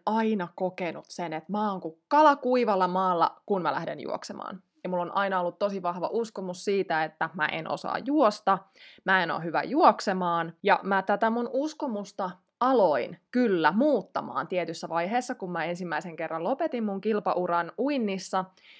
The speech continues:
Mä halusin kokeilla triatlonia, niin silloin mä halusin muuttaa mun uskomusta tästä, tästä juoksusta ja treenasinkin juoksua, harjoittelin tekniikkaa myös siinä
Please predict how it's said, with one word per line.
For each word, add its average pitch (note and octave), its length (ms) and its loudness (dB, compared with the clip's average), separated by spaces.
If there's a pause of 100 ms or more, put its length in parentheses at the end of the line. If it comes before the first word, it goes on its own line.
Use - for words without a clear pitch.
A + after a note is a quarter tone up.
(180)
Mä F3 100 -6
halusin F#3 260 -6
kokeilla F3 320 -4
triatlonia, F#3 640 -6 (160)
niin F3+ 200 -4
silloin A3+ 360 0
mä F#3 200 -2
halusin F#3 680 0 (180)
muuttaa G#3 520 4
mun E3+ 200 0
uskomusta E3+ 680 -2 (100)
tästä, F#3 320 -2 (340)
tästä B3 300 0
juoksusta G#3 540 -4
ja E3 120 -2
treenasinkin A3 680 -2
juoksua, F#3+ 540 0 (320)
harjoittelin A#3+ 680 2
tekniikkaa F3+ 960 -2
myös F3+ 320 -6
siinä G#3+ 460 0